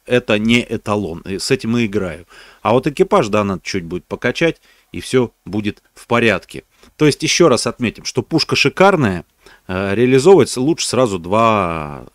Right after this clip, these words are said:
снаряда. И потом откатились, и все. Но лучше играть со взводными, чтобы пока вы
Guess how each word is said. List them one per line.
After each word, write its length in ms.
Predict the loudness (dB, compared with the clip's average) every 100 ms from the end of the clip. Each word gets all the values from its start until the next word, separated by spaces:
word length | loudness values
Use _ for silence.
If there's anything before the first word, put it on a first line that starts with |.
| -20
снаряда. 560 | -12 -6 -4 -4 -6 -12 -18 -10
И 60 | -4
потом 380 | 2 4 2 0
откатились, 640 | -2 0 2 2 2 0
и 40 |
все. 200 | -6 -4
Но 180 | 0 0
лучше 380 | 0 -2 -2 -2
играть 240 | 0 -2
со 120 | -2 -4
взводными, 440 | -4 -4 -4 -8
чтобы 220 | -10 -8
пока 240 | -6 -2
вы 140 | 0